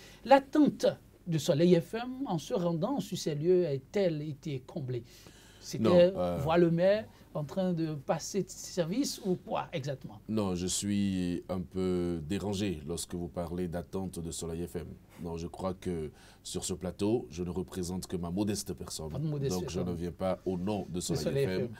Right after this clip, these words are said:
Speaker 2: Euh, tout ce que je vais tenir comme propos ici n'engage que moi et non, euh, la chaîne de radio. C'est très important pour moi.
Speaker 1: Alors, l'homme de l'homme de la plume alors.
Speaker 2: Voilà.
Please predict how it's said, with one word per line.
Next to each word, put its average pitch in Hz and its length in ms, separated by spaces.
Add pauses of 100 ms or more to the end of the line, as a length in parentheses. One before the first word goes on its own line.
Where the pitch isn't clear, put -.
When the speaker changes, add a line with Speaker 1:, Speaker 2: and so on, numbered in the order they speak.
(280)
Speaker 2:
Euh, 85 180
tout 101 120
ce - 80
que 104 80
je 95 80
vais 98 80
tenir 104 280
comme 92 160
propos 90 320
ici 92 280
n'engage 87 360
que - 80
moi 78 220 (220)
et 90 60
non, 85 200 (300)
euh, - 160
la 80 100
chaîne 85 240
de 80 80
radio. 78 400
C'est - 320
très 92 240
important 87 320
pour 78 180
moi. 76 120
Speaker 1:
Alors, 143 220 (140)
l'homme 180 240
de 175 80
l'homme 190 140
de 165 160
la 143 160
plume 160 220
alors. 127 300 (120)
Speaker 2:
Voilà. - 260